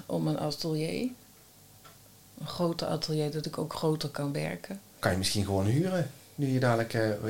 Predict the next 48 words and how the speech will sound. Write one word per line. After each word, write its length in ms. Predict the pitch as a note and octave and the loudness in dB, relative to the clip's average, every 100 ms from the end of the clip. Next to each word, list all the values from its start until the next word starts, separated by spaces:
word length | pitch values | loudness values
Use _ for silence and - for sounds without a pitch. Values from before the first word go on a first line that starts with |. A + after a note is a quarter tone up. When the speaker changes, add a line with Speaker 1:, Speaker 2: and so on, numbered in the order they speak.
| A2+ | -2
Speaker 2:
ik 180 | A2 - | -4 -4
haal 160 | F#2 | -2
het 100 | G2 | 2
altijd 80 | G#3+ | 10
Speaker 1:
Ja, 80 | A3 | 10
Speaker 2:
elkaar 140 | A3+ A3 | 12 10
Speaker 1:
misschien. 220 | - A3+ | 8 10
Speaker 2:
A 100 | A#2 | 8
O 60 | |
W 60 | A2+ | 8
Speaker 1:
Ja, 100 | C#3+ | 10
Speaker 2:
bij 160 | A3+ A#3 | 12 12
Speaker 1:
maar 100 | E3 | 12
Speaker 2:
jou, 120 | D3 | 12
Speaker 1:
ze 40 | |
Speaker 2:
wat 80 | D3 | 12
is 40 | G#3+ | 12
Speaker 1:
zijn, 220 | A3 - | 12 12
Speaker 2:
het 100 | A#2+ | 8
dan? 140 | G2 | 6
Speaker 1:
we 60 | G2 | 6
zijn, 200 | G2+ F#3+ | 6 6
nee, 200 | G3 G3 | 6 10
wa-, 260 | G#3 - G3+ | 10 10 6
W 40 | |
O 260 | G#3 G3+ A3 | 4 6 6
is 140 | F#3+ | 6
als 160 | F3+ - | 2 2
je 80 | E3+ | 0
ziek 220 | G3 A3 | 0 2
bent 200 | B3 B3+ | 6 8
Speaker 2:
Oh 60 | |
ja, 60 | A3 | 8
Speaker 1:
en 80 | F#3 | 6
A 160 | F#3 | 8
O 40 | F3+ | 8
W 60 | |
Speaker 2:
A 60 | F#3+ | 8
O 40 | G#3+ | 8
W. 40 | |
Speaker 1:
is 160 | A3 G#3 | 6 4
als 180 | G3+ | 2
je 220 | G#3 G3+ G3 - - - - - - - | 2 2 0 -4 -20 -20 -20 -20 -20 -8
gewoon 360 | - F3+ F3 | 6 6 6
oud 240 | C#3 C3+ B2+ | 2 0 0
bent. 280 | C#3+ B2+ | -4 -2
Speaker 2:
Ja. 160 | A2 F2 - - - - - | 0 0 -2 -6 -8 -2 10
Speaker 1:
<laughs> 140 | C#4+ | 10